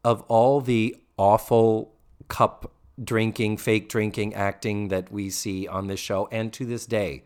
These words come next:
like, and, and it's worse today because of the Starbucks cup with the lid. This was not the worst cup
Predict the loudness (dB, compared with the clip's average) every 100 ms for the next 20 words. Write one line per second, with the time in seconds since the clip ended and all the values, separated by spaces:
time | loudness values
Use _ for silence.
0 | _ _ -6 -6 -4 -4 -2 -2 -2 4
1 | 4 4 -2 -6 -6 -6 -6 -2 0 0
2 | 0 -4 -18 _ -6 0 2 4 2 -2
3 | -2 -2 0 -4 -4 -2 -2 -4 -10 -16
4 | _ _ _ _ _ -12 2 2 2 -2
5 | 0 2 2 0 0 2 4 2 -2 -10
6 | -16 -6 -6